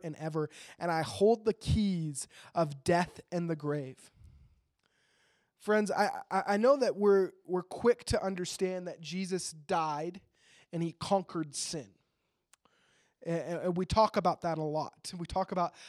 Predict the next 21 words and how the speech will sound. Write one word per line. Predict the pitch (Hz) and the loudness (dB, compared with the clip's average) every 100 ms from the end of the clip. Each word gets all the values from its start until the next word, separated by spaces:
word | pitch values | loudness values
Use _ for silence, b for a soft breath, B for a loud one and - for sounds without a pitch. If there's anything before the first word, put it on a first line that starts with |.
| B | B
how | 185 | 0
Jesus | 170 175 202 202 202 | 0 0 -2 -2 -2
has, | 170 - | -6 -8
has | 156 | -12
delivered | 147 165 175 180 202 | -4 0 0 2 2
us | 180 - | 2 -2
from | 170 151 | -6 -6
sin, | 185 175 | -6 -6
but | 160 | -8
he | 196 | -6
didn't | 220 285 240 | -6 -6 -4
just | 247 - | -6 -6
conquer | - 220 - 180 | -4 -4 -2 -4
sin, | - - 180 165 B B B | -4 -2 -2 -2 B B B
he | - | -6
conquer-, | 196 208 196 202 196 185 | 2 4 4 2 -2 -4
he | - 170 | -12 -10
conquered | - 208 - 185 156 | -4 -2 0 0 0
sin | - - 208 208 202 175 | -4 2 2 2 -2 -6
and | 160 151 | -6 -4
death. | 139 151 - | -2 -2 -4